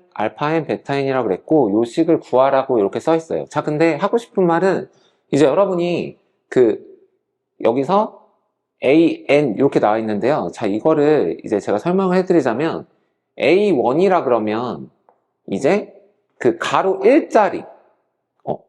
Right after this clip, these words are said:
가로 일 자리라는 건 이렇게 된 거겠죠? 여기가 이제 가로 일 자리, 그리고 세로 이 자리, 여기 그 에이원, 가로 일 자리, 여기 직사각형 안에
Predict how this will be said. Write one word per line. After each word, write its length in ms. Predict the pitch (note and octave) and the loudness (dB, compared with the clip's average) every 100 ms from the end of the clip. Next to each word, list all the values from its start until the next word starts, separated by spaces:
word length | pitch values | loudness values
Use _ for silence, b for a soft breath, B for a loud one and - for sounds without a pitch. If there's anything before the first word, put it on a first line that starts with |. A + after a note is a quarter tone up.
| _ | _
가로 280 | - B2 F3 | -6 0 2
일 80 | G3 | 2
자리라는 480 | G3 F#3 E3+ D#3+ C#3 | 2 2 0 -2 0
건 280 | C#3 C#3 G2+ | 0 2 -2
이렇게 200 | A2 D3 | -2 -2
된 160 | G#2 | -2
거겠죠? 380 | E2+ E2 - - _ _ _ _ _ _ _ _ _ _ - | -4 -6 -8 -12 _ _ _ _ _ _ _ _ _ _ -4
여기가 380 | G2+ A#2+ A#2 | -2 -2 -2
이제 180 | F2+ - | -2 -4
가로 380 | - - G2+ G#2+ - | -8 -4 -2 -2 2
일 220 | F3+ F3+ | 2 2
자리, 360 | D3 G2 F#2+ - _ _ - _ _ _ - - _ - _ _ _ - | -2 -2 -6 -12 _ _ -20 _ _ _ -20 -20 _ -20 _ _ _ -8
그리고 640 | G2+ G#2 D3 F3+ G3 - - _ _ _ _ _ _ | -2 0 2 0 0 -8 -18 _ _ _ _ _ _
세로 340 | - A3+ G#3+ | -4 2 2
이 220 | A2+ - | 2 -4
자리, 320 | - B2+ F#2+ - - _ _ - _ _ _ _ _ _ - | -2 -2 -2 -10 -20 _ _ -20 _ _ _ _ _ _ 0
여기 580 | D3+ D#3 D#3+ - - _ _ | 2 4 2 2 -12 _ _
그 240 | - - - | -4 -2 2
에이원, 600 | C#3+ C3+ G#2 G#2+ F3+ - | 2 4 2 0 -4 -8
가로 320 | - B2+ D3 | -2 2 4
일 100 | E3 | 4
자리, 420 | E3+ C3 G#2+ C#3+ - | 2 0 -2 -4 0
여기 400 | C#3+ D3+ F3+ D#3 | 0 2 0 0
직사각형 640 | B2+ - F#3 - - C3 | -6 0 0 0 -2 -2
안에 540 | G2+ A2 E3+ G2 - | -2 0 -2 -2 -10